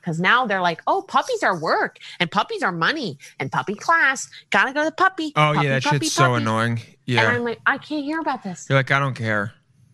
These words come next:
Speaker 1: "Oh, your dog went to class? Are you kidding me? You didn't go to class."
Speaker 2: Yeah, my friend is like, uh, it's like every time I talk to him, I'm like, "What's, like, how's the dog?" He's like,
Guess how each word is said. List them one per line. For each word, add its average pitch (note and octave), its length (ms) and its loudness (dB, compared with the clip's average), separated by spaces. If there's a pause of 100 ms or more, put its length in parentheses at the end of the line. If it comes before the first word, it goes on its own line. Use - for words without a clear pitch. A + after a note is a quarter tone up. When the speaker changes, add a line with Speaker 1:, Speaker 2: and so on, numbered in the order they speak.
(180)
Speaker 1:
"Oh, D#4 300 0
your B3 140 -2
dog A#3 360 0
went C4+ 200 -4
to B3 60 -4
class? A3 600 0 (220)
Are G#3 80 0
you G#3+ 160 0
kidding A#3+ 480 -4
me? C4 320 -4
You A#3+ 340 2
didn't C4 240 0
go F3 140 0
to D3+ 100 0
class." C3 720 -4
Speaker 2:
Yeah, D#3 260 4
my C#3 180 -2
friend D3 360 -2
is C3+ 180 0
like, A#2+ 360 -2
uh, A2 340 0 (760)
it's - 80 -20
like C#3+ 120 4
every C#3 180 4
time E3+ 160 -2
I D3+ 80 4
talk C3 320 0
to C3 80 0
him, G#2+ 260 -2
I'm A2 100 -4
like, G#2+ 160 -4
"What's, A#2+ 280 -4
like, A#2+ 220 0
how's B2+ 220 2
the C3 60 -4
dog?" B2 320 4
He's A2+ 140 -4
like, A2 140 -2